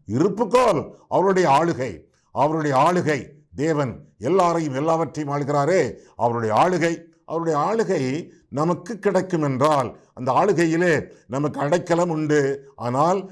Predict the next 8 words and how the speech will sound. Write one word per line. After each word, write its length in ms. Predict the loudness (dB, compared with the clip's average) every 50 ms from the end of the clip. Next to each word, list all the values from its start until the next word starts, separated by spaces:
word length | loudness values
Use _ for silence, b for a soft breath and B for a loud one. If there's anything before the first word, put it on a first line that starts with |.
| B B
அவர் 220 | B 0 0 2
கற்பணியாதவர்களுக்கு 1080 | 2 2 0 0 0 -2 -2 0 0 2 2 2 2 2 2 2 0 0 0 0 0 0 0 0 B B B B
இருப்புக்கோல் 640 | 2 4 4 4 2 0 -2 2 2 4 4 4 2 -2 B B B B
அவர்களை 320 | 0 0 2 2 2 0 0
நொறுக்கி 420 | 0 2 2 2 2 2 0 -2
போடும் 300 | 0 2 2 2 2 0 0
என்று 140 | -2 -2 -4 -4
சொல்லியும் 360 | -2 0 0 -2 -2 -4